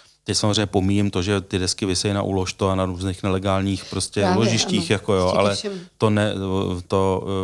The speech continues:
Speaker 1: ehm, to je bohužel takovej jako šmejd, který ho nejde se úplně zbavit, ale Spotify je legální, že jo.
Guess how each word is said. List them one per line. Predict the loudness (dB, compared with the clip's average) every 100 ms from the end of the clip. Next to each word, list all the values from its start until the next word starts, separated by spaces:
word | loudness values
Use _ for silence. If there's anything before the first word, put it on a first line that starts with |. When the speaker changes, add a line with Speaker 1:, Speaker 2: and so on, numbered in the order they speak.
| -4
Speaker 1:
ehm, | -6 -6 -8 -6
to | -2
je | -2
bohužel | 0 -2 0 -2
takovej | -2 -2 -2 -2
jako | -2 -4
šmejd, | -4 0 -2 -2
který | -4 -4 -2
ho | -2 -2
nejde | -2 -2 -2 -2
se | -2
úplně | -4 -2 0
zbavit, | 2 0 -4 -6
ale | -6 -8 -12 -18 -16
Spotify | -8 -6 -4 0 2
je | 2
legální, | 2 2 0 -4 -10
že |
jo. | -16